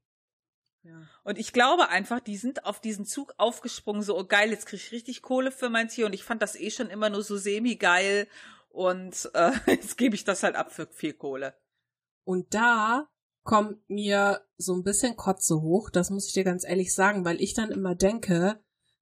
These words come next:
Speaker 1: wie ekelhaft ist das? Du lebst mit einem Tier zusammen. Das Tier ist dir in Anführungsstrichen ausgeliefert. Das ist ja auf dich angewiesen.
Speaker 2: Natürlich.
Speaker 1: Es liebt dich, du liebst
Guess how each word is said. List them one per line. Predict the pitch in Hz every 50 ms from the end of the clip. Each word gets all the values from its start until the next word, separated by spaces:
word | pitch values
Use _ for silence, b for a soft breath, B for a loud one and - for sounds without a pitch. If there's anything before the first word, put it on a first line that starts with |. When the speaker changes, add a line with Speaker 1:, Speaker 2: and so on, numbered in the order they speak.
| _ -
Speaker 1:
wie | 202 202 - -
ekelhaft | 233 262 262 - - 233 226 208 208 214 208 - - _
ist | - 208 - -
das? | 180 170 165 -
Du | - 196
lebst | 180 190 202 226 - -
mit | 220 208 202
einem | - 185 185 185
Tier | - - 202 190 196
zusammen. | - 180 165 170 160 156 156
Das | 160 165 - -
Tier | - - 240 233 240 226 220 - - - _ -
ist | 202 208 196 - - - - - _
dir | - - 202 202 196 190 190 185 - - -
in | - 180 175
Anführungsstrichen | - 175 196 202 - 202 190 - - - 190 180 - 185 - -
ausgeliefert. | 170 180 190 - - - 175 165 165 160 - - 156 - -
Das | 165 - -
ist | - -
ja | - 180
auf | 180 -
dich | - - 202 - - _
angewiesen. | - 262 311 339 294 226 185 147 160 165 160 156 151 151 156 160 180 214 285 - _ b b b b b
Speaker 2:
Natürlich. | - 165 165 - - 220 220 220 208 165 147 160 -
Speaker 1:
Es | 202 202 - -
liebt | 226 233 262 269 - _ -
dich, | 262 262 254 254 - - - - -
du | 233 226 226
liebst | 220 226 220 208 - - - -